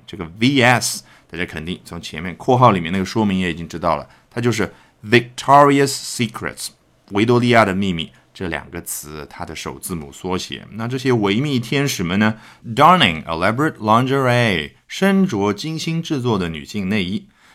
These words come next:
可能很多人这三个词啊都不太熟悉，没有关系。我们先来看don，D O N这个词，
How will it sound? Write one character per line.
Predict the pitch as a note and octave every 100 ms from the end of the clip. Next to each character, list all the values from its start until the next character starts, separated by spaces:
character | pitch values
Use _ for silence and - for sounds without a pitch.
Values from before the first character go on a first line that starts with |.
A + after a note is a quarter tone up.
| _
可 | A2
能 | C#3
很 | C3
多 | B2+
人 | B2
这 | B2
三 | A#2 B2
个 | A#2
词 | F#2+ F#2
啊 |
都 | - A#2+
不 | A#2 -
太 | E2+
熟 | D2+ C2+ B1
悉， | - -
没 | - E2 G2
有 | C3
关 | E2+ G2+ A#2
系。 | B2 -
我 |
们 | F#2+
先 | G#2 C#3
来 | C3
看 | C3 F#2 -
don，D | G#2 B2 C3 E2+ - _ _ - B2+ E3 -
O | C#3 D3 -
N | A2+ C3 F2
这 | D2
个 | B1+
词， | B1+ - - -